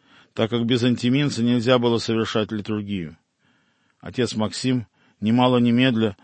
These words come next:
на рассвете того же дня отправился пешком в Белебей, где настоятель городского собора дал ему антиминц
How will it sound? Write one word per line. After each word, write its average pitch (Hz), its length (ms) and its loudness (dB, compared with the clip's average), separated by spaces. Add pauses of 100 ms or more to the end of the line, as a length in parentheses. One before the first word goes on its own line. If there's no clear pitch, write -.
(280)
на 113 120 0
рассвете 127 460 2
того 127 240 2
же 123 140 0
дня 131 240 4
отправился 127 560 2
пешком 123 400 -2
в - 20 -2
Белебей, 120 560 0 (380)
где 120 120 0
настоятель 131 560 2
городского 127 520 2
собора 127 520 2
дал 127 200 2
ему 127 220 2
антиминц 123 600 -2